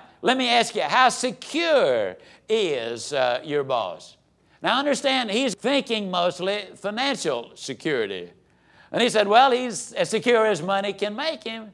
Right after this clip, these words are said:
And I said, "Well, now, we had an ex-governor worth over a hundred million dollars, and he went bankrupt. How does your boss compare to him?" <laughs> He said, "Oh, he doesn't have that much money." I said, "Well, we had an industrialist in this area worth over a half a billion. He went bankrupt, so he couldn't compare with him, could he?"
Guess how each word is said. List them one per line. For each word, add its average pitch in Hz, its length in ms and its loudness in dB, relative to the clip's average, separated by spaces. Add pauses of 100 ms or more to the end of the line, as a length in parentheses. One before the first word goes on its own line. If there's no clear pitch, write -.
(560)
And - 80 -4
I 262 80 8
said, 254 200 2
"Well, 277 200 6
now, 247 220 4
we 285 140 -2
had 247 200 2
an 220 140 -2
ex-governor 185 640 2
worth 170 240 0
over 185 220 2
a 160 60 0
hundred 175 240 -4
million 170 300 -4
dollars, 196 380 0
and 165 100 -6
he 190 80 -6
went 180 300 -8
bankrupt. 147 520 -2
How 233 200 2
does 214 160 2
your 180 240 6 (200)
boss 170 300 4
compare 165 400 -2
to 190 80 -4
him?" 247 220 -2
<laughs> - 20 -4
He - 60 -6
said, 190 140 0
"Oh, 202 140 6
he 220 60 6
doesn't 208 180 0
have 185 180 2
that 269 200 2
much 208 240 -6
money." 127 360 -10 (600)
I 190 120 2
said, 190 160 0
"Well, 247 180 6
we 233 80 6
had 233 140 6
an 214 100 -2
industrialist 196 720 0
in 190 160 -6
this 185 180 -4
area 196 400 0
worth 196 280 0
over 196 180 0
a 180 40 0
half 190 280 2
a 185 80 -2
billion. 214 380 -4
He 277 120 -4
went 233 240 -6
bankrupt, 165 600 2 (160)
so 220 160 4
he 196 80 4
couldn't 220 260 0
compare 202 420 2
with 233 140 -2
him, 294 300 -2
could 180 240 -2
he?" 90 160 -14